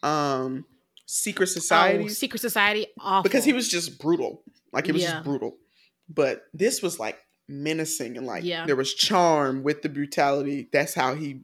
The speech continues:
Speaker 1: would
Speaker 2: Yeah.
Speaker 1: hurt people.
Speaker 2: And I'll, I'll
Speaker 1: Scary.
Speaker 2: credit the, the writing and the direction for this. Uh, director Chaz Eccles, I don't know what conversations were had or kind of what, what you, how you interpreted the, the script. And then, well, you wrote it as well, but interpreted that to the actors.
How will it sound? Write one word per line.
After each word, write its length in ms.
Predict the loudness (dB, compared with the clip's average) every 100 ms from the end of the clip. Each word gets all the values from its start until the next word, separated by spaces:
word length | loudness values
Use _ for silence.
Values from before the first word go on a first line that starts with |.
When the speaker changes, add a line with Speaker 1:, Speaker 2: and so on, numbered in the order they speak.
| -12
Speaker 1:
would 220 | -2 -2 -2
Speaker 2:
Yeah. 200 | -6 0
Speaker 1:
hurt 200 | 0 0
people. 240 | -6 2
Speaker 2:
And 40 | 4
I'll, 120 | 4 -2 -20 _ 4
I'll 120 | 6
Speaker 1:
Scary. 140 | 6 4
Speaker 2:
credit 280 | 4 2 -6 2
the, 380 | 4 4 2 -2 -12
the 220 | -2 0 2
writing 480 | 2 4 4 2 0
and 100 | 0
the 60 |
direction 460 | 2 0 -2 -4 -6
for 100 | -8
this. 380 | -12 -12 -12 -4
Uh, 300 | 2 4 2
director 400 | 2 0 0 -4
Chaz 520 | 0 2 2 0 -6 -6
Eccles, 540 | -6 -2 -2 -2 -8 _ _ -20 _ _ 2
I 140 | 4
don't 120 | 4
know 120 | 2 -2
what 100 | -2
conversations 580 | -4 -4 -4 -4 -4
were 120 | -4 -2
had 300 | 0 0 0
or 60 |
kind 260 | -4 -6 -6
of 160 | -6 -4
what, 200 | -6 -4
what 300 | -6 -6 -8
you, 380 | -2 -2 -2 -6 _ _ _ -10
how 120 | -2
you 160 | 0 0
interpreted 460 | -2 -2 0 -2 0
the, 260 | -2 -2
the 120 | -6 -6
script. 480 | -4 0 0 -2
And 100 | -4
then, 100 | -4 -2
well, 100 | 0
you 120 | 2
wrote 180 | 0 0
it 100 | -4
as 140 | -8
well, 240 | -8 -10 -12
but 200 | -14 -14
interpreted 520 | -14 -8 -8 -8 -6
that 240 | -4 -4 -6
to 100 | -6
the 180 | -4 -2
actors. 640 | -2 -4 -2 -4 -4